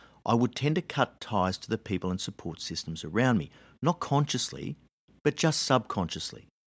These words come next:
Just gradually it took hold of me. Now, it wasn't that I isolated myself, it was just that there were very few people I could see around me that I thought were valuable in assisting me. And look, I know that sounds arrogant, but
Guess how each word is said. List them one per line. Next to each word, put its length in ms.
Just 200
gradually 560
it 80
took 180
hold 220
of 100
me. 160
Now, 120
it 60
wasn't 260
that 60
I 220
isolated 540
myself, 540
it 80
was 120
just 280
that 160
there 100
were 80
very 220
few 180
people 300
I 40
could 140
see 180
around 440
me 220
that 80
I 100
thought 240
were 80
valuable 600
in 120
assisting 440
me. 120
And 260
look, 140
I 80
know 140
that 140
sounds 260
arrogant, 400
but 180